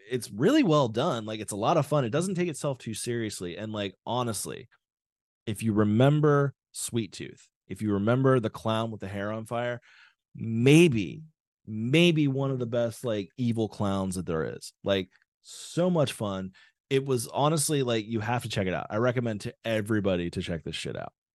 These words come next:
And this has been an interruption of modern horrors. And one more story before we get out of here. I feel like this one was perfect for a closer story here. Uh, so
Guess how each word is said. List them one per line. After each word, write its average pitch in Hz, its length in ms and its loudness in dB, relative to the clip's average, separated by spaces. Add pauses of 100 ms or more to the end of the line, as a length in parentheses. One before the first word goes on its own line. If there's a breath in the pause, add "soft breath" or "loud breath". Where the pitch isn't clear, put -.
(240 soft breath)
And 147 120 -6
this 175 120 -2
has 190 100 -4
been 190 180 2
an 185 120 0
interruption 139 680 -2
of 92 220 -8
modern 87 320 -4
horrors. - 600 -14 (220)
And 170 300 -4
one 220 220 -2
more 196 200 0
story 147 360 0
before 135 200 0
we 117 120 4
get 110 100 4
out 107 160 4
of 101 60 2
here. 107 200 4
I 110 100 0
feel 180 260 4
like 147 220 4
this 151 200 -2
one 143 240 -4 (240 loud breath)
was 123 160 2
perfect 185 500 4
for 127 140 2
a 110 40 -2
closer 107 420 -2
story 92 360 0
here. 90 320 0 (280 loud breath)
Uh, 101 340 0
so 143 560 2